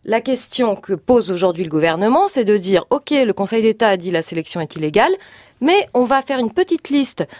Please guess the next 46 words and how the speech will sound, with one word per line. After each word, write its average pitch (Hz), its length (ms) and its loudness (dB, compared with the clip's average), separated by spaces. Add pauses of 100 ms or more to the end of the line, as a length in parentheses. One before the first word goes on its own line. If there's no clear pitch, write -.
(200)
de 311 160 2
sélection, 285 720 -2
de 247 180 2
masters 262 460 -2
qui - 100 -16
sélectionnent, 320 460 -2
comme 254 140 0
ça 302 140 -4
on 285 60 -2
sera 262 160 -4
tranquille. 233 480 -4 (320)
Et 269 80 4
on 285 60 4
voit 285 180 2
bien 277 160 -2
qu'à 247 140 -4
partir 320 340 -2
du 320 100 -2
moment 285 380 2
où 226 60 -2
on 226 60 -2
s'engage 226 400 0
dans 175 120 -6
cette 202 240 -4
voie, 359 260 2 (520)
eh 254 60 0
ben, 240 120 2
les 220 220 -2
universités 208 500 0
réagissent 202 320 -2
très 339 160 0
mal, 415 300 0 (260)
parce 226 120 -2
qu'elles 214 160 0
disent, 330 200 2
qu'est-ce - 180 -4
qu'on 294 120 -2
va 226 120 2
faire 339 160 -4
de 294 80 -4
tous - 160 -8
nos 247 140 2
masters 285 440 -2
qui 247 120 -16
sélectionnent 269 460 -2
aujourd'hui ? 254 440 -4